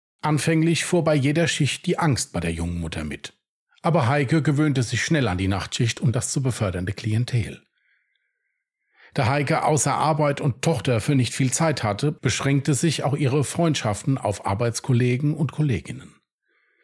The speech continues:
Diese schilderten Heike als liebevoll, hilfsbereit, aber allerdings auch als sehr naiv.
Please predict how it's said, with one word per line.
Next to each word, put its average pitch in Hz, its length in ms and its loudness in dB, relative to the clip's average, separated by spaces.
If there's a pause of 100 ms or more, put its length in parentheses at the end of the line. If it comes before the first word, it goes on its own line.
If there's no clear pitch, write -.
(360)
Diese 113 340 2
schilderten 131 480 2
Heike 120 300 0
als 143 240 0
liebevoll, 165 580 2
hilfsbereit, 135 960 -2
aber 135 300 0
allerdings 127 560 -2
auch 113 320 -2
als - 260 0
sehr 85 200 -2
naiv. 98 580 -8